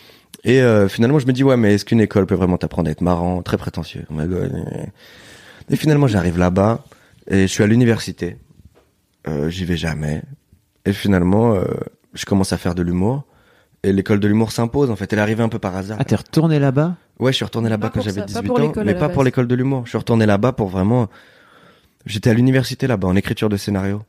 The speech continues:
Speaker 2: Ok,
Speaker 1: Ouais.
Speaker 2: d'accord.
Speaker 1: Et vraiment, mais bon, c'était, on savait que les études, c'était pas pour ça que j'y allais. Mon père, il savait, j'avais déjà commencé à aller jouer dans les clubs à Paris quand je passais mon bac et en,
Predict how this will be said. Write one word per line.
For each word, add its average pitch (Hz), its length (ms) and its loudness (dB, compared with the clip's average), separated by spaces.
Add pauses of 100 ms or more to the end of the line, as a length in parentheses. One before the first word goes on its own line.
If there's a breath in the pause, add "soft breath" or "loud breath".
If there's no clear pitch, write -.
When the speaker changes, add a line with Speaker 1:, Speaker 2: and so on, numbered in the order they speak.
(280)
Speaker 2:
Ok, 160 140 -6
Speaker 1:
Ouais. 127 220 -2
Speaker 2:
d'accord. 107 300 -4 (640)
Speaker 1:
Et 101 140 2
vraiment, 110 460 2
mais 107 200 4
bon, 110 200 2
c'était, 104 340 -2
on 107 100 2
savait 120 320 2
que - 140 -2
les 95 300 2
études, - 200 -6
c'était - 140 -10
pas 98 80 -4
pour - 140 -10
ça 98 100 -4
que 90 80 -4
j'y 90 80 -4
allais. 90 180 -4 (800 soft breath)
Mon 101 120 -2
père, 117 200 2
il 107 60 2
savait, 98 260 2
j'avais 98 160 0
déjà 104 140 0
commencé 101 320 0
à 98 40 2
aller 92 120 0
jouer 92 160 0
dans 90 140 0
les 87 100 -2
clubs 95 240 -2
à 85 60 -2
Paris 92 340 -4
quand - 160 -6
je 82 80 -8
passais 85 280 -4
mon 87 120 2
bac 85 380 0
et 82 80 -4
en, 78 180 -4